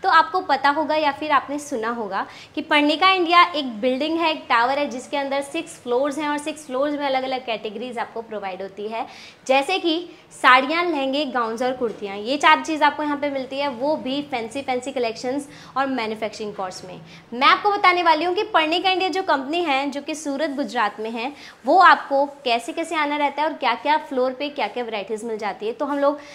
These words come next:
सारे फ्लोर्स तो एक वीडियो में cover नहीं कर सकते, लेकिन मैं आपको एक floor दिखाती हूँ। ये हमारा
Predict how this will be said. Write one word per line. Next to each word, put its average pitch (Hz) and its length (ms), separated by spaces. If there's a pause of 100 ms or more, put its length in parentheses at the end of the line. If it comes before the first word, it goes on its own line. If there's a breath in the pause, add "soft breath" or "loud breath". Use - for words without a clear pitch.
(220 loud breath)
सारे 294 340
फ्लोर्स 370 320
तो 381 100
एक 294 280
वीडियो 302 200
में 302 140
cover 269 240
नहीं 269 220
कर 262 120
सकते, 247 300
लेकिन 262 240
मैं 269 120
आपको 247 220
एक 277 160
floor 247 280
दिखाती 226 400
हूँ। 254 220 (280 loud breath)
ये 349 80
हमारा 381 280